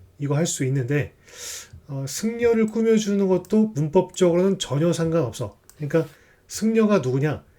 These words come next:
질서와 어떤 루틴, 규칙적인 생활이지,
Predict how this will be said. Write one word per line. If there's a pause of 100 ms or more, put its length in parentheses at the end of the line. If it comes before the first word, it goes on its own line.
(160)
질서와
어떤
루틴, (360)
규칙적인
생활이지,